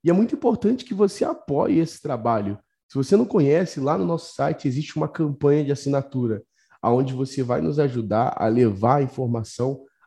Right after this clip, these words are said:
a todos os cantos do Brasil. Então, apoie esse trabalho, que é muito importante pra gente continuar aqui fazendo o que nós fazemos de melhor. Alex,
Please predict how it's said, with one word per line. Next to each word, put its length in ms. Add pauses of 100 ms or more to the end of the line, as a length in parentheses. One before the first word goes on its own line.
a 100
todos 640
os 140
cantos 420
do 80
Brasil. 500 (300)
Então, 640
apoie 480
esse 180
trabalho, 640 (240)
que 80
é 40
muito 240
importante 440
pra 100
gente 220
continuar 400
aqui 460 (280)
fazendo 760
o 100
que 140
nós 220
fazemos 680
de 180
melhor. 540 (380)
Alex, 540